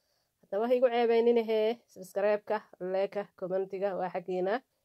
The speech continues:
Ilaahay subxaanahu wa tacaala, qof walba muraadna muraadkiisa, macsilan Ilaahay gacanta ka saaro. Awlaad saalixiina, dayibiina, dhammaan Allah idin wada siiyo inta raadinayso.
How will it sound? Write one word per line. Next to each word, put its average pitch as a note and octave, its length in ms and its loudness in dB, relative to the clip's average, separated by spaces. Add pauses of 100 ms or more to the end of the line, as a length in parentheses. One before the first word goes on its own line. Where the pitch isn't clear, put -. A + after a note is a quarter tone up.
Ilaahay B3 280 4
subxaanahu G3+ 440 0
wa F#3+ 80 0
tacaala, F#3 380 -2
qof D4 260 2
walba G#3+ 260 2
muraadna F#3+ 360 0
muraadkiisa, A3+ 500 0
macsilan F#3+ 440 -2
Ilaahay F#3+ 200 -2
gacanta F#3 300 -6
ka G3 100 -8
saaro. F#3+ 280 -2
Awlaad G#3 240 0
saalixiina, G3+ 400 2
dayibiina, F#3 480 -2
dhammaan F#3+ 280 -2
Allah F#3 220 -2
idin F3+ 120 -6
wada F3+ 140 -6
siiyo F#3+ 280 -8
inta F3+ 160 -10
raadinayso. G3 600 0